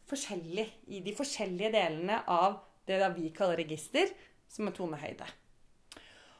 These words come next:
Og så ser jeg da på Passaggio som disse områdene i stemmen, pitchmessig, hvor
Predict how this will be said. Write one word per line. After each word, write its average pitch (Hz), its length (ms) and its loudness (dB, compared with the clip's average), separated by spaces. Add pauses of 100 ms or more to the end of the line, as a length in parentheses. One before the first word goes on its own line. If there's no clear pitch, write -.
(220)
Og 294 80 -2
så - 320 0 (240)
ser 294 500 4
jeg 247 240 2
da 185 300 4 (600)
på 214 120 -4
Passaggio 165 600 2 (680)
som 262 240 2
disse 254 320 2 (760)
områdene 190 920 2 (420)
i 208 180 -4
stemmen, 220 460 2 (640)
pitchmessig, 190 580 0 (1080)
hvor 226 360 4